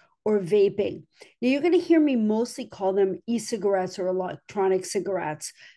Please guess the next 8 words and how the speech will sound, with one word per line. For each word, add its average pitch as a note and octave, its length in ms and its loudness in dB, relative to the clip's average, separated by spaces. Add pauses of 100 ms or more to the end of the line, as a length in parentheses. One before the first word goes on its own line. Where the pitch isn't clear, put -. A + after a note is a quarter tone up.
They C4 160 2
are D4 240 4
actually G4 400 2
not A3 260 0
vapes, F#3 580 -4
they're - 260 -2 (140)
aerosolizers. A#3+ 1160 -2 (840)
And B3 480 0